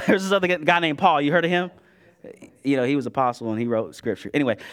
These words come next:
so that's, I'm not saying, that's not what I'm not, that's not what I'm saying. And I'm not saying there's no reasons for a marriage to end. If there's abuse, infidelity, abandonment, beloved, we have to protect people.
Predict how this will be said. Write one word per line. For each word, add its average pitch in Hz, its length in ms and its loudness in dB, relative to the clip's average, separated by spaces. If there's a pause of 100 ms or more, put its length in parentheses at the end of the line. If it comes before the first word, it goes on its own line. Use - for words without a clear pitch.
(100)
so 196 180 4
that's, 202 260 2
I'm 190 120 4
not 302 200 4
saying, 311 360 4
that's 226 180 2
not 247 180 4
what 254 100 4
I'm 302 60 2
not, 277 220 2
that's 208 100 0
not 214 60 2
what 226 60 4
I'm 233 60 0
saying. 202 220 0 (220)
And 190 100 4
I'm 220 140 2
not 311 240 4
saying 233 340 2
there's 208 180 2
no 233 220 2
reasons 220 500 0
for 196 160 2
a 196 40 2
marriage 180 340 0
to 202 160 -2
end. 185 300 0 (120)
If 156 240 2
there's 160 280 2
abuse, 175 580 0
infidelity, 190 840 2
abandonment, 226 960 0 (1080)
beloved, 180 300 -2
we 180 140 -2
have 202 240 -4
to 180 100 -10
protect 254 480 -8
people. 92 400 -14